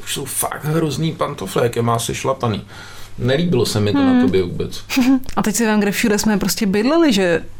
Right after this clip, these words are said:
Speaker 2: třeba jsme bydleli, nebo já, že jsem prostě žila od té doby, co jsem si je koupila, tak jsem žila třeba na deseti místech nebo něco takového.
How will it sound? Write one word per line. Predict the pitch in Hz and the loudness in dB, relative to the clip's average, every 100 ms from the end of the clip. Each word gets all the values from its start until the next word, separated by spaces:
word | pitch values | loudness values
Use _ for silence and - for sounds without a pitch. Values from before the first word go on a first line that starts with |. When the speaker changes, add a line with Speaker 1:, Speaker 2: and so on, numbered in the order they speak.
| - - | -12 -6
Speaker 2:
třeba | 196 202 202 | -2 2 2
jsme | - 214 196 - | 4 2 2 0
bydleli, | 208 190 202 196 196 196 208 - - - - - - | 4 4 4 4 4 2 0 -6 -10 -8 -8 -8 -2
nebo | 208 202 | 0 4
já, | 190 170 170 | 4 4 2
že | 208 | 4
jsem | 208 | 4
prostě | 202 - 214 | 2 2 2
žila | 202 196 175 | 4 4 2
od | 175 | 2
té | 214 | 0
doby, | 196 | 0
co | 180 | 0
jsem | 202 | 0
si | - | 0
je | |
koupila, | 240 214 208 185 208 - | 2 0 2 2 0 -4
tak | - | -4
jsem | - 196 | 2 4
žila | 190 185 | 6 2
třeba | 180 185 | 2 2
na | 185 | 4
deseti | 180 175 190 196 | 2 2 0 2
místech | 196 185 - 269 240 - | 4 2 2 2 2 0
nebo | 190 190 | 2 4
něco | 185 202 214 | 4 2 2
takového. | 208 202 247 220 208 | 0 2 4 4 2